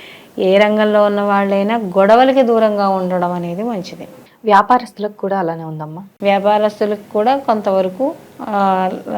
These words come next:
Speaker 1: లాభసాటిగా ఉన్న కొంత ఇబ్బందికరంగానే ఉంటుందండి. అంత పెద్ద లాభాలు రావు, అలా అని చెప్పి నష్టాలు ఉండవు.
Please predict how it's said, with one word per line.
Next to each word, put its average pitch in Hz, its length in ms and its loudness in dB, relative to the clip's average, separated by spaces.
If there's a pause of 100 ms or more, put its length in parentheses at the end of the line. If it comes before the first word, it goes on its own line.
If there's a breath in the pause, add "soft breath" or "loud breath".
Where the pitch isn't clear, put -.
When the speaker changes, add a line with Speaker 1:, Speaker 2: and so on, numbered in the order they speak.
(120)
Speaker 1:
లాభసాటిగా 185 840 0
ఉన్న 208 280 -4 (520 loud breath)
కొంత 220 480 2 (380)
ఇబ్బందికరంగానే 208 960 4
ఉంటుందండి. 180 520 -2
అంత 190 300 -4
పెద్ద 190 200 -2
లాభాలు 180 600 2
రావు, 220 200 6
అలా 247 180 4
అని 208 120 -4
చెప్పి 196 200 -8
నష్టాలు 180 520 -4
ఉండవు. 156 380 -6